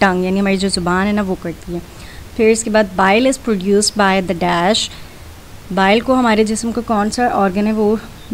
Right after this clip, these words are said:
प्रोड्यूस करता है, तो वो क्या है? लिवर। And stored in the dash, और वो जाके कहाँ store होता है? Liver में। कौन? Bile की बात हो रही है कि bile जो है वो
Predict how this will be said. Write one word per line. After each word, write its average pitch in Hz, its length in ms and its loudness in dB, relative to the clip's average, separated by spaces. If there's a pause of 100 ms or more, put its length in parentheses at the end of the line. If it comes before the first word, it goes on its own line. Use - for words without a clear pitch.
प्रोड्यूस 196 560 0
करता 226 280 0
है, 262 120 2
तो 214 140 -4
वो 190 120 0
क्या 208 260 -2
है? 226 140 0
लिवर। 180 480 0 (1000)
And 202 220 0
stored 240 360 4
in 202 120 0
the 185 120 0
dash, 180 400 2
और 196 220 2
वो 202 140 2
जाके 202 340 0
कहाँ 220 180 0
store 214 240 0
होता 220 220 2
है? 262 120 2 (340)
Liver 185 380 4
में। 175 180 2 (380)
कौन? 247 260 4 (240)
Bile 185 340 4 (100)
की 208 80 -4
बात 190 260 0
हो 190 40 0
रही 196 100 0
है 214 60 -6
कि 233 80 -2
bile 190 320 2
जो 208 120 -2
है 202 60 2
वो 233 200 0